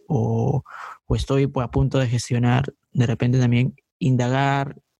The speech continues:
sobre esta nueva disciplina, eh, de, nueva, eh,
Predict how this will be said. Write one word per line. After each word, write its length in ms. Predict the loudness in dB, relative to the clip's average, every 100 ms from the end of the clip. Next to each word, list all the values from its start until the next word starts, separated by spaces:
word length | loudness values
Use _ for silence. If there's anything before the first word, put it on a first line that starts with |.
| _ -6
sobre 500 | -2 0 2 2 0
esta 320 | -2 -2 2
nueva 240 | 2 2
disciplina, 880 | 2 0 -4 -2 0 2 2 0 -2 -4 -14 -12 -14 -16 _ _ -8 -2
eh, 260 | 0 0
de, 160 | -2 -4 -4
nueva, 400 | -2 0 0 -2
eh, 220 | -4